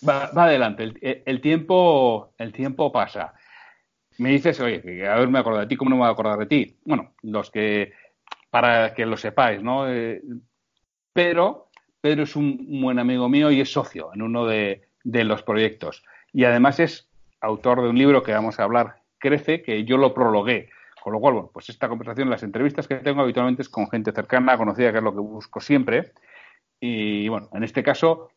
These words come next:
mucho más. Es decir, que si me oís que hablo con cariño, es que tengo muchísimo cariño hacia, hacia Pedro. Y, y bueno, y, y, y, y, y es así, es así. Entonces, Pedro, bueno, ya, ya he dicho que,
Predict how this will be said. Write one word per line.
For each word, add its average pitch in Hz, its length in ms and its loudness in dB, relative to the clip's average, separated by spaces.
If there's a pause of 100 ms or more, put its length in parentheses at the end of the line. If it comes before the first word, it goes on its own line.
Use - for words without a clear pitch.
mucho 156 400 2
más. 107 160 0
Es 117 60 -2
decir, 107 260 -4
que 98 380 -10
si - 100 -10
me 104 140 -2
oís 123 340 2
que - 80 0
hablo 123 160 4
con 123 140 -2
cariño, 131 240 2
es - 80 -6
que 117 80 -6
tengo 123 420 -2
muchísimo 131 600 0
cariño 127 420 4
hacia, 101 540 0 (400)
hacia 113 320 -2
Pedro. 107 400 -4 (340)
Y, 87 360 -10
y - 400 -20
bueno, 76 120 -12 (240)
y, 76 300 -12
y, - 120 -18 (120)
y, 110 440 -2
y, 131 280 0
y 131 180 6
es 143 160 4
así, - 320 -4 (500)
es 110 200 -6
así. - 340 -10 (340)
Entonces, 208 680 2 (400)
Pedro, 156 240 6
bueno, 123 180 4
ya, 117 140 2
ya 127 240 2
he 127 40 6
dicho 143 380 4
que, 107 460 -2